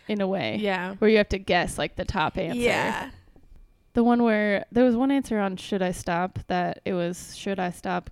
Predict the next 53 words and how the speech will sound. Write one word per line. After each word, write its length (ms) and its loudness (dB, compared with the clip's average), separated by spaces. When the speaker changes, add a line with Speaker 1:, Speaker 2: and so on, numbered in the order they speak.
Speaker 1:
kittens 540 -8
fighting?" 680 -10
Speaker 3:
That 180 -2
was 160 0
a 120 0
top 340 -6
Google 320 -6
search? 320 -2
Speaker 1:
Yeah, 280 -2
that 120 0
was, 120 0
like, 180 -4
the 60 -8
number 280 -4
eight 200 -6
answer. 420 -10
Speaker 3:
I 60 -4
mean, 400 -2
I 80 0
guess 200 0
maybe 260 2
it 100 -2
happens 380 -4
a 60 -4
lot 420 -4
'cause 140 -8
there's 260 -4
maybe 200 -2
a 80 -4
lot 160 -6
of 60 -8
stray 240 -10
cats. 500 -12
I 80 -10
don't 160 -8
know. 320 -8
Speaker 1:
But 140 4
why 200 2
would 140 -2
you 160 0
Google 380 -4
that? 260 -4
Like, 180 -8
isn't 220 -4
that 160 -2
a 120 2
decision 440 -2
you 100 -4
could 120 -4
just 180 -4
make 260 0
<laughs> 60 8
yourself? 800 4